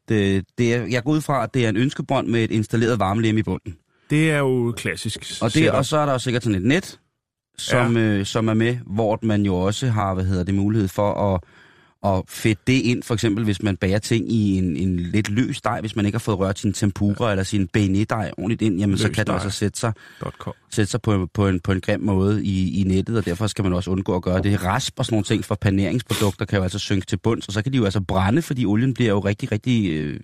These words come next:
Speaker 1: rigtig varm. Og ellers så
Speaker 2: Det skal
Speaker 1: kan der,
Speaker 2: den jo gerne,
Speaker 1: så kan der
Speaker 2: så bliver
Speaker 1: sætte
Speaker 2: det ikke så
Speaker 1: sig,
Speaker 2: meget.
Speaker 1: øh, så kan der sætte sig fedt rundt omkring, hvad hedder det, de her varmelemmer, og det kan altså blive noget rigtig, rigtig rod.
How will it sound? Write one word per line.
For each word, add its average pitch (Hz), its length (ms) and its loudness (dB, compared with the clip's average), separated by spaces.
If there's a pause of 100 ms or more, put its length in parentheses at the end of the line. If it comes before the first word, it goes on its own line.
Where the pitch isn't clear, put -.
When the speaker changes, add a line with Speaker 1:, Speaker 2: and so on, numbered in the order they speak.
(140)
Speaker 1:
rigtig 110 220 0
varm. 160 240 0 (680)
Og 123 260 2
ellers 147 200 4
så 147 60 0
Speaker 2:
Det - 40 2
skal 139 40 4
Speaker 1:
kan 135 60 4
der, 139 60 4
Speaker 2:
den 139 120 2
jo 117 60 0
gerne, 107 100 0
Speaker 1:
så 143 100 2
kan 131 180 2
der 147 60 0
Speaker 2:
så - 140 0
bliver - 0 -
Speaker 1:
sætte 202 140 2
Speaker 2:
det 104 80 0
ikke 113 40 0
så 151 80 4
Speaker 1:
sig, 127 240 2
Speaker 2:
meget. 107 200 4
Speaker 1:
øh, 101 60 0
så 123 120 -4
kan 120 140 0
der 117 80 0
sætte - 260 -2
sig 139 100 0
fedt - 360 -2 (120)
rundt 123 160 0
omkring, 113 380 -2
hvad 110 100 0
hedder 98 240 4
det, 92 420 0
de 98 80 -2
her 104 120 2
varmelemmer, 98 500 2
og 87 80 -2
det 107 80 0
kan 123 80 0
altså 110 140 -2
blive 123 140 2
noget 123 140 2
rigtig, 131 220 -2
rigtig 110 260 -2
rod. 101 140 2